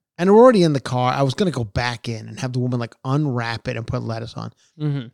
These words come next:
Speaker 1: And now, so then I had to come up with a bullshit story about l-, how lettuce is spicy. This is what I did. And this is five minutes before I came
Speaker 2: 'Cause
Speaker 1: to
Speaker 2: she
Speaker 1: air.
Speaker 2: doesn't like spice.
Speaker 1: No. So I said, "You can't have lettuce too spicy."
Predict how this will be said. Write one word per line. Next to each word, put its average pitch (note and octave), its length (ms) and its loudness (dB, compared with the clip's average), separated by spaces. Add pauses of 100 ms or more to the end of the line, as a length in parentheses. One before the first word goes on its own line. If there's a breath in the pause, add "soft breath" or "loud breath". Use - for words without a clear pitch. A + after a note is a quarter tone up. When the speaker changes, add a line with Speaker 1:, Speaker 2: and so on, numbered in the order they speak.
(160)
Speaker 1:
And C3+ 100 -6
now, D3 380 -2
so C3 180 -4
then D#3+ 200 -2
I D#3+ 60 -2
had B2+ 160 -4
to A#2 40 -12
come C3 160 -4
up A#2+ 140 -4
with A#2 80 -6
a A2+ 60 -6
bullshit B2+ 520 -4
story A#2+ 320 -4
about A#2 260 -4
l-, A#2+ 220 -10
how B2+ 220 -6
lettuce B2+ 480 -4
is A#2+ 180 -8
spicy. A#2+ 720 -8 (1040)
This F#3 120 -6
is F3 60 -2
what B2 120 -4
I - 40 -8
did. C#3 280 -10 (100)
And D3 140 -4
this G#3 240 0
is F#3 100 -4
five E3+ 300 2
minutes D3+ 160 2
before D3 140 0
I C3 40 2
came C3 180 -2
Speaker 2:
'Cause F3+ 120 2
Speaker 1:
to A2 40 -2
Speaker 2:
she A#2 100 2
Speaker 1:
air. F3 40 2
Speaker 2:
doesn't D3+ 260 2
like B2 200 -4
spice. - 540 -8 (120)
Speaker 1:
No. G3 640 0 (160)
So - 120 -6
I E3 60 0
said, F#3 160 -2
"You F#3 80 -2
can't A#3 280 0
have A3+ 160 0
lettuce G#3 260 -2
too G#3+ 160 0
spicy." G3 600 -2